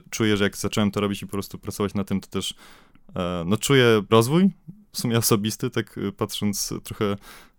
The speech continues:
e, jakby nie, nie tylko na to, że pomagam innym i s-, są plusy też dla innych, no to, e, czuję jakby swój rozwój, tak? W, no na pewno mam większą pewność siebie w zakresie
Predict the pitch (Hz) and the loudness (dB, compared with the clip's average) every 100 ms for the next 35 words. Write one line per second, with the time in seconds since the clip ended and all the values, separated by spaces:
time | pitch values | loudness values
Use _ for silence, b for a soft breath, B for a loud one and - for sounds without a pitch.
0 | - 110 101 92 95 95 101 104 110 107 | -18 -6 -4 -2 0 0 -2 0 2 2
1 | 101 113 113 120 127 113 120 113 117 110 | 2 2 2 2 0 -2 0 2 2 0
2 | 98 98 95 - 107 107 101 98 110 98 | 0 -2 0 0 2 2 2 4 4 4
3 | 98 - - 98 - 98 107 - - 101 | 0 -4 -10 -8 -6 -4 -4 -6 -8 -4
4 | 104 107 123 - 107 - 101 98 B B | 0 0 0 -2 -4 0 -2 -2 B B
5 | _ - 95 95 - 110 104 98 90 95 | _ -4 -2 -2 2 4 4 4 0 -2
6 | 95 95 98 _ - _ - - 160 156 | 0 0 -2 _ -20 _ -4 2 4 4
7 | 156 147 147 127 131 - - - - 107 | 4 2 -2 0 0 -2 -10 -16 -4 0
8 | 107 101 101 98 95 b - 104 107 110 | 2 2 2 0 -2 b -8 -2 0 2
9 | 110 107 101 B B B 104 101 104 - | 2 2 2 B B B 0 2 2 0
10 | 101 107 107 98 101 98 - - 101 104 | 0 2 2 -2 -4 -6 -6 -6 -4 -2
11 | 95 98 | -2 -2